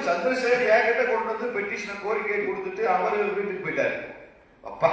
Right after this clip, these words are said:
நம்ம வேலை முடிஞ்சு போச்சு. நான் கொண்டு போய் நமது மாண்புமிகு நிதியமைச்சர்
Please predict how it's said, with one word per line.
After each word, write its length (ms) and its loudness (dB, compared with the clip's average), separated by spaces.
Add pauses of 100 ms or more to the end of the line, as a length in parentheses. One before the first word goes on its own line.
(140)
நம்ம 180 0
வேலை 220 4
முடிஞ்சு 320 -2
போச்சு. 260 -6 (840)
நான் 260 8
கொண்டு 220 6
போய் 300 8
நமது 260 6 (120)
மாண்புமிகு 560 4
நிதியமைச்சர் 680 2